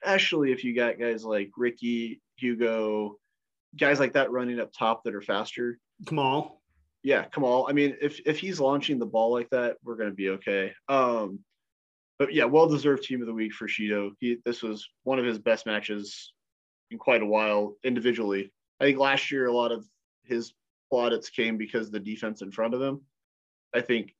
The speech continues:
Speaker 1: Saturday was because he is a great keeper and he showed why,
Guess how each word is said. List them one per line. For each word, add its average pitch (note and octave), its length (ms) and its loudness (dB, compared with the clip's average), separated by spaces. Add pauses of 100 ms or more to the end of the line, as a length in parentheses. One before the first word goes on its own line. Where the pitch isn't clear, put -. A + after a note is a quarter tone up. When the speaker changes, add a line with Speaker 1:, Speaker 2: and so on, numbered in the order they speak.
(100)
Speaker 1:
Saturday A2+ 540 2
was G#2 160 -4
because G#2 640 -6
he A2+ 320 -4
is G#2 220 -4 (220)
a B2 60 -4
great G#2 300 -4
keeper G#2 440 -6
and F#2+ 220 -6
he G2+ 120 -6
showed F#2+ 480 -4
why, F#2+ 420 -2